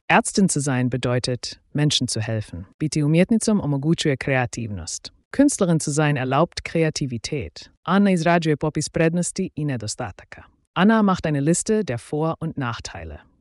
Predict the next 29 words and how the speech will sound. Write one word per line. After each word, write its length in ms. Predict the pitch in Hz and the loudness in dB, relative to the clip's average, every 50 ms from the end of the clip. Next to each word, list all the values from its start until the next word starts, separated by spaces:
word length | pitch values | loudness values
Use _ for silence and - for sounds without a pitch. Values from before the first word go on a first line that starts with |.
| _ _ _ | _ _ _
Želi 300 | - 147 165 175 196 190 | -2 2 4 4 6 4
biti 220 | 180 202 - 143 | 4 0 0 -2
sigurna 600 | 127 - - 190 190 170 185 190 185 202 196 185 - _ _ | -4 -2 0 -2 0 0 0 0 2 0 0 -2 -4 _ _
prije 280 | - 196 214 196 156 127 | -4 0 2 2 2 2
nego 200 | 123 117 - 113 | 0 -2 -4 -6
što 180 | - - 127 | -8 -8 -8
se 140 | - - 117 | -8 -6 -8
odluči. 500 | 110 110 120 120 107 - - - 80 87 - _ _ _ _ _ _ _ - | -8 -8 -8 -8 -8 -10 -10 -12 -12 -14 -16 _ _ _ _ _ _ _ -6
Sie 160 | - 170 170 | 0 2 4
möchte 280 | 170 175 175 - 180 | 6 4 4 4 2
sicher 340 | 160 147 175 190 - 240 208 | 4 6 6 6 6 6 6
sein, 280 | 180 202 190 185 185 175 | 6 4 4 4 4 4
bevor 340 | 156 147 - - 156 160 160 | 2 0 0 2 2 2 2
sie 120 | 160 160 | 2 0
sich 200 | 147 151 147 - | -2 -2 -2 -2
entscheidet. 680 | 147 151 135 - - 101 92 104 - 82 76 - - - _ _ _ _ _ _ _ _ _ _ _ | -2 -2 -2 -2 -2 -4 -4 -6 -6 -8 -12 -14 -18 -20 _ _ _ _ _ _ _ _ _ _ _
Na 120 | 170 170 - | -8 -6 -4
kraju 340 | - 208 220 254 240 180 - | 0 2 2 4 4 2 2
Anna 280 | 170 180 190 196 196 | 2 2 2 2 2
bira 240 | 175 160 180 175 170 | 2 2 4 4 4
zanimanje 500 | 147 151 151 160 165 165 160 160 156 147 | 2 2 2 2 2 2 0 0 -2 -2
liječnice. 720 | 147 143 143 139 131 - - - 104 87 - - - 71 - - _ _ _ _ _ | -2 -2 -2 -2 -4 -4 -6 -8 -8 -10 -12 -14 -16 -16 -18 -20 _ _ _ _ _
Schließlich 680 | - - - - 180 208 214 - - 196 185 185 - - - - | -12 -8 -2 2 4 4 4 4 4 4 2 2 0 -6 -4 0
wählt 260 | 151 151 151 147 - | 2 2 2 2 0
Anna 240 | - 151 156 151 151 | 0 0 0 2 2
den 140 | 143 139 135 | 0 0 0
Beruf 440 | 127 131 127 135 147 156 156 - - | -2 -2 -2 -2 -2 -2 -4 -2 -2
der 160 | - 156 135 - | -2 -2 -2 -2
Ärztin. 600 | 123 117 107 104 - - - - 82 76 80 160 | -4 -4 -4 -6 -8 -10 -10 -10 -10 -10 -10 -12